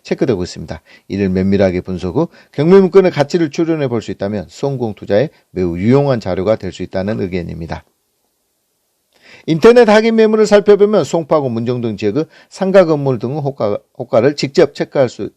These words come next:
있습니다. 이를 검토 후 현장 방문을 통해 전문 부동산과 협업으로 시세 및 수급 현황 그리고 수익형 부동산으로 활용 가치를, 활용 가치 평가를 위한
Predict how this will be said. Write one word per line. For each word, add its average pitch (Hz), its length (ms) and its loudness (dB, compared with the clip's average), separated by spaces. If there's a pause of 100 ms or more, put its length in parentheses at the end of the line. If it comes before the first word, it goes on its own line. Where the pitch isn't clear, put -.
있습니다. 87 480 -12 (240)
이를 101 240 -2
검토 101 360 -2
후 139 80 -6 (200)
현장 196 320 4
방문을 147 380 0
통해 123 380 -4 (160)
전문 175 340 0
부동산과 156 680 2 (160)
협업으로 156 500 2 (180)
시세 120 280 -6
및 113 120 -4
수급 139 400 -8
현황 98 240 -4
그리고 98 360 0 (180)
수익형 220 380 2
부동산으로 180 580 4
활용 156 260 0
가치를, 120 460 -4 (480)
활용 180 280 2
가치 143 220 2
평가를 117 480 -4
위한 117 240 -2